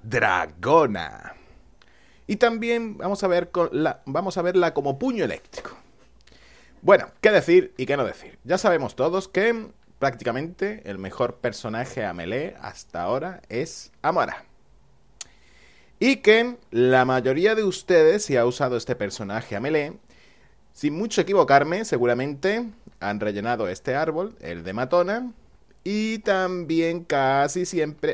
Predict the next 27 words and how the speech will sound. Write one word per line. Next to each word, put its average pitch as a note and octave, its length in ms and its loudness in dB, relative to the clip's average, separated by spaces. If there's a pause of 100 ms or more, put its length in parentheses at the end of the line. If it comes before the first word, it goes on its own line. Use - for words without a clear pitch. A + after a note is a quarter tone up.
(140)
el C3+ 120 0
de B2 140 2
puño A3 720 -4
de D3+ 260 -2
los D#3 220 -4
elementos. - 960 -8 (1500)
A - 60 -8
mí F#3+ 120 0
me A#3 140 0
parece G3 280 0
también, F3 480 -4
la D3 100 -2
verdad, D#3 420 -2
las E3+ 840 -2
habilidades A2 680 -4
más B2 360 -6
acertadas A#2+ 680 -4
si A#2+ 100 -8
se G#2+ 120 -8
quiere G2 180 -8
hacer A#2 260 -6
un A2 180 -8
personaje, B2+ 680 -4
¿vale? D#3+ 340 -4
De F2 300 -8
esta - 260 -10
forma. - 520 -20